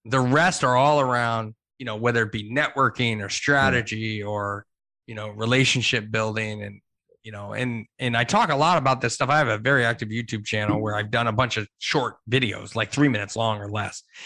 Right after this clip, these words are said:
Speaker 2: Mm-hmm.
Speaker 1: And they're all tips on how to handle certain situations. Like, how do I handle this networking group? Or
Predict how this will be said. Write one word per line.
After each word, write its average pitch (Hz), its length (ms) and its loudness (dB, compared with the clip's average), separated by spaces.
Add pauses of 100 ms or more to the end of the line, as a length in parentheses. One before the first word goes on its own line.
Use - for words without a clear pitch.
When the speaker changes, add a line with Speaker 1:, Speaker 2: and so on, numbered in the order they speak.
Speaker 2:
Mm-hmm. 131 200 6
Speaker 1:
And 131 100 0
they're 135 180 0
all 143 280 6
tips - 640 -2 (260)
on 117 80 -2
how 123 200 0
to 120 80 2
handle 117 400 2
certain 123 320 0
situations. 113 760 -2
Like, 110 220 -4
how 131 120 0
do 131 60 4
I 123 80 2
handle 120 260 2
this 113 160 -2
networking 113 440 -2
group? 104 320 -10
Or 107 300 -10